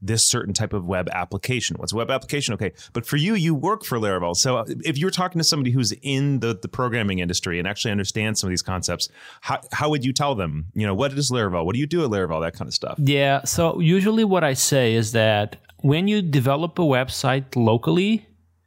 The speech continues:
Speaker 2: uh, my
Speaker 1: Mm-hmm.
Speaker 2: job at Laravel is make sure you can deploy that website to a server that will basically make your website available in the world.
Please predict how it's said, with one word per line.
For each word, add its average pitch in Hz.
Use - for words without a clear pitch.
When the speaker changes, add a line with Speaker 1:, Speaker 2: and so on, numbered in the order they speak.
Speaker 2:
uh, 143
my 139
Speaker 1:
Mm-hmm. 214
Speaker 2:
job 165
at 143
Laravel 123
is 117
make 127
sure 117
you 139
can 127
deploy 151
that 139
website 117
to 131
a 123
server 127
that 120
will 113
basically 135
make 127
your 120
website 131
available 120
in 127
the 107
world. 110